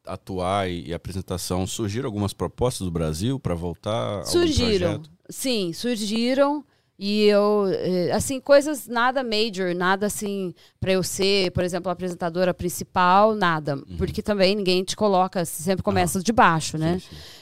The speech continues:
Speaker 2: Então, como eu já tava fazendo algumas coisas aqui, né? Aí eu, daí tá, comecei a gravar, dali de, de, da gravação do Araqueto, acho que um mês e meio, mais ou menos, eu tava fazendo New York Fashion Week.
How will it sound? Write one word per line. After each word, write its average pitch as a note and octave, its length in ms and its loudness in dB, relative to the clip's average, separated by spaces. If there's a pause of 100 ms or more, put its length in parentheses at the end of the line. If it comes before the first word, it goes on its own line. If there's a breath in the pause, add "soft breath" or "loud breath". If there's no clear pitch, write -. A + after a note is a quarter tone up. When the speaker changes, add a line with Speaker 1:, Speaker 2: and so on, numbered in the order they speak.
Speaker 2:
Então, A#3 260 2
como B3+ 160 0
eu B3 40 0
já A#3 140 2
tava G#3 220 4
fazendo F#3+ 720 2
algumas E3+ 480 0
coisas F3 340 -2
aqui, G#3+ 400 -2
né? F#3 280 -2 (320 soft breath)
Aí G3+ 400 4
eu, G3 160 2 (200)
daí G3 220 0
tá, G3+ 220 4
comecei G#3+ 340 0
a A3+ 80 4
gravar, G#3+ 640 2 (280 soft breath)
dali A3 680 2
de, G3+ 680 -2
de, G#3 360 -2 (240)
da G#3 120 2
gravação A3+ 440 2
do A#3 60 2
Araqueto, G#3+ 720 2 (400 soft breath)
acho G3 180 0
que A#3 100 -4
um A3+ 120 -2
mês A3+ 360 4
e A#3 60 -4
meio, A3 380 6
mais G#3 180 0
ou G#3 80 -2
menos, G#3 320 0
eu G#3+ 80 0
tava G#3 220 2
fazendo G#3+ 320 -4
New G#3 160 0
York G3+ 180 4
Fashion G#3 360 -2
Week. F#3 340 -6